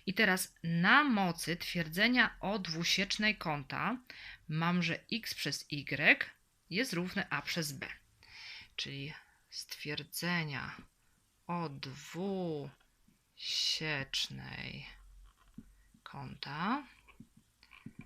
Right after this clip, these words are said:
mamy, że X przez Y to jest A przez B. Ja szukam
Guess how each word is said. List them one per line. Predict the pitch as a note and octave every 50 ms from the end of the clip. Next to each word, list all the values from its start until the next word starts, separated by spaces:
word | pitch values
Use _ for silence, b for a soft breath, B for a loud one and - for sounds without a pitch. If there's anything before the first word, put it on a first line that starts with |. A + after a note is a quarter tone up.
| - _ - _ -
mamy, | - D3+ D3 D3+ D3+ D3+
że | D3+ - - - -
X | F3 E3 - - -
przez | - - F#2+ - - - - -
Y | - C3+ A#2 A2+ - C#3 C3+ C#3+ D#3+ G#3 C4 C#4 - - - - - - _ - - - _ -
to | - D4+
jest | D#4 C4+ - - - -
A | - C#3+ C3+
przez | - - - - D#3+ D#3 D3
B. | - - - - - - - -
Ja | A3 C4+
szukam | B3+ - B3 A3+ G#3 G3+ G3